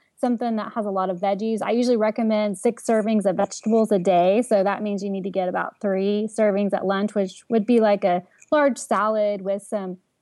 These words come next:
lean protein. Salmon is really good, um, chicken, shrimp, that kind of stuff. And then, or tuna, those are all good protein sources. Have that on a salad with some beans or a side of a whole grain English muffin or whole wheat crackers,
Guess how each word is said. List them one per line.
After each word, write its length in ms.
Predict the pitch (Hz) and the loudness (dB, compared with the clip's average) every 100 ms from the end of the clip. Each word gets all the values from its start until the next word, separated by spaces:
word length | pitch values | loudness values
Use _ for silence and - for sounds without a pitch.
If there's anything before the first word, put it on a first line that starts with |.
| - | -4
lean 220 | 240 233 | -2 0
protein. 520 | 233 220 - 220 214 | 0 -2 -2 -2 -2
Salmon 500 | 202 - 220 233 233 | -2 0 0 0 0
is 180 | 233 220 | -2 -2
really 300 | 226 220 220 | -2 0 0
good, 440 | 214 208 208 208 202 _ _ - | 2 4 4 2 -2 _ _ -12
um, 340 | - 202 185 185 | -6 -4 -4 -4
chicken, 540 | 240 220 220 208 202 | -6 -4 -2 -2 -2
shrimp, 380 | - 208 202 226 | -2 -2 -2 -4
that 180 | 196 - | -6 -4
kind 180 | 220 | -6
of 100 | 202 | -4
stuff. 440 | 202 214 208 202 196 _ _ - | -4 0 2 0 -2 _ _ -8
And 200 | 208 202 | 0 2
then, 220 | 196 196 | 2 2
or 380 | 196 196 190 214 | 2 2 2 -2
tuna, 540 | - 233 214 208 208 208 | 0 2 2 0 -2 0
those 180 | 220 | 2
are 100 | 220 | 2
all 120 | 208 196 | 2 0
good 260 | 196 196 | 0 -2
protein 380 | - 196 196 202 | 0 -4 0 -4
sources. 540 | 202 202 196 208 196 | 0 -2 0 2 2
Have 160 | 202 226 | 0 -2
that 180 | 220 214 | 0 0
on 140 | 202 | -2
a 60 | 196 | -4
salad 400 | - 196 208 190 | -2 0 0 -2
with 120 | 196 | -6
some 280 | - 190 175 | -6 -6 -4
beans 500 | 254 262 247 240 233 | 0 2 4 2 0
or 160 | 202 175 | 0 0
a 100 | 185 | -2
side 400 | - 214 208 196 | -2 0 2 2
of 260 | 180 175 - - | 0 -4 -10 -6
a 320 | 190 180 202 | -4 -2 -4
whole 240 | - 220 | -2 0
grain 340 | 208 208 202 196 | 0 0 0 0
English 340 | 190 190 208 | -2 -2 0
muffin 460 | 202 190 196 220 196 | 2 2 2 2 2
or 80 | 190 | 0
whole 180 | 214 | 0
wheat 160 | 202 190 | 0 -2
crackers, 720 | - 190 190 190 180 190 - | -4 -4 -2 0 2 0 -4